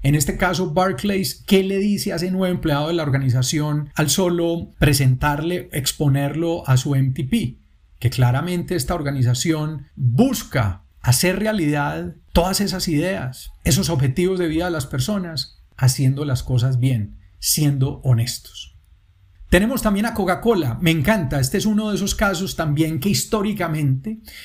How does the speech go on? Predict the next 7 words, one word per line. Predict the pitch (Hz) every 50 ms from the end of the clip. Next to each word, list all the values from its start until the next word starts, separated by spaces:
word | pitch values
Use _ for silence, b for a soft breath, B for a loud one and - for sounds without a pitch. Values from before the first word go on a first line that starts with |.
| B B B B
nos | - 147 131
presentan | - - 147 127 147 156 147 - 196 196 180
a | 165 156
una | 151 156 160 170 180 185 190 190 B B B B B -
institución, | 220 214 220 214 - - 202 - 208 190 - - 202 185 180 180 180 185
una | 185 175 190
empresa | 196 196 190 - 208 208 196 190 180 - 196 185 190 185